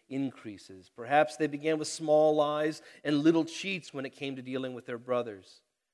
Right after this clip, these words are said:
We must be on guard for these little sneaky self-sufficiencies when it comes to our money, and we also need to beware of the smallest of lies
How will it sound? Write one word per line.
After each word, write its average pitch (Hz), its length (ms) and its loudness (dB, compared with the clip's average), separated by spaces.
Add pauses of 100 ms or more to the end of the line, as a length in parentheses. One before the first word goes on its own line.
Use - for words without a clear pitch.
(920)
We 151 100 0
must 147 240 0
be 147 140 0
on 135 160 -2
guard 127 320 0
for 120 460 -8
these 120 340 -14
little 139 480 -8
sneaky 131 640 -14
self-sufficiencies 120 1200 -8 (720)
when 123 140 -6
it 123 100 -8
comes 147 300 -6
to - 100 -8
our 139 160 -4
money, 139 480 -6 (1120)
and 156 200 -4
we 156 140 0
also 165 320 0
need 151 120 -8
to 151 80 -6
beware 135 460 -4
of 139 300 -6
the 139 60 -16
smallest 139 760 -4 (120)
of 139 100 -16
lies 143 380 -8